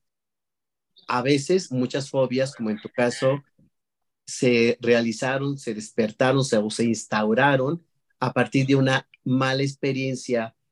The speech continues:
que se conectó con lo que viste, con lo que sentiste. E-, es así como se, se da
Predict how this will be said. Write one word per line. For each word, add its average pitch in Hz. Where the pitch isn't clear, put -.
que 117
se -
conectó 135
con 113
lo 110
que 113
viste, 147
con 120
lo 107
que 110
sentiste. 196
E-, 120
es -
así 131
como 120
se, 107
se 110
da 120